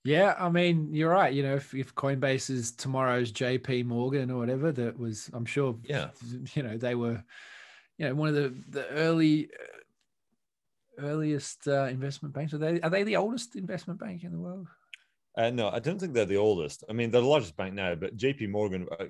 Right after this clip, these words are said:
Speaker 2: they were originally American, British, uh, sort of transatlantic trade. But they
Speaker 1: Yeah.
Speaker 2: were, de-, you know, they're definitely, uh,
Speaker 1: Wells
Speaker 2: what was
Speaker 1: Fargo
Speaker 2: it
Speaker 1: or
Speaker 2: John
Speaker 1: something like that.
Speaker 2: Peabody Morgan? Or, and then, but
Speaker 1: Wells
Speaker 2: then you
Speaker 1: Fargo
Speaker 2: get,
Speaker 1: have
Speaker 2: like,
Speaker 1: got
Speaker 2: John
Speaker 1: that fucking cart as their logo. That must make 'em old.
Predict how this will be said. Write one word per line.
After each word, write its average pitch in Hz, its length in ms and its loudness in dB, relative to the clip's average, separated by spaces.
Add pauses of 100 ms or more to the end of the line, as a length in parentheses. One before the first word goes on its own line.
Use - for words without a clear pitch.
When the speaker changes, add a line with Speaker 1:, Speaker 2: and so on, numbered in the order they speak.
(140)
Speaker 2:
they 120 140 4
were 131 140 4
originally 95 520 2
American, 92 720 2
British, 92 760 0
uh, 82 100 2
sort 87 240 -2
of 82 160 -6
transatlantic 92 720 -2
trade. 117 400 -2 (400)
But 104 240 4
they 117 60 6
Speaker 1:
Yeah. 113 60 8
Speaker 2:
were, 107 80 4
de-, 104 260 6
you 90 80 -2
know, 67 80 -4
they're 95 120 -2
definitely, 80 500 -2 (200)
uh, 80 380 0
Speaker 1:
Wells 104 300 -6
Speaker 2:
what 110 80 4
was 90 80 -2
Speaker 1:
Fargo 92 200 -8
Speaker 2:
it 90 40 -16
Speaker 1:
or - 40 -16
Speaker 2:
John 117 180 4
Speaker 1:
something 127 160 0
like 120 100 -6
that. - 100 -18
Speaker 2:
Peabody 139 360 4
Morgan? 147 440 0 (180)
Or, 90 320 4
and 87 380 -2
then, 87 340 0
but 170 60 0
Speaker 1:
Wells 190 120 4
Speaker 2:
then 95 60 2
you 127 60 6
Speaker 1:
Fargo 170 140 8
Speaker 2:
get, 160 60 6
Speaker 1:
have 147 80 4
Speaker 2:
like, 165 100 0
Speaker 1:
got 110 80 2
Speaker 2:
John 90 80 -2
Speaker 1:
that 113 240 -2 (140)
fucking 117 500 -6
cart 117 360 0
as 101 140 -10
their 101 120 -10
logo. 95 380 -10
That 113 160 -8
must 113 240 -8
make 98 220 -14
'em 101 100 -12
old. 104 220 -12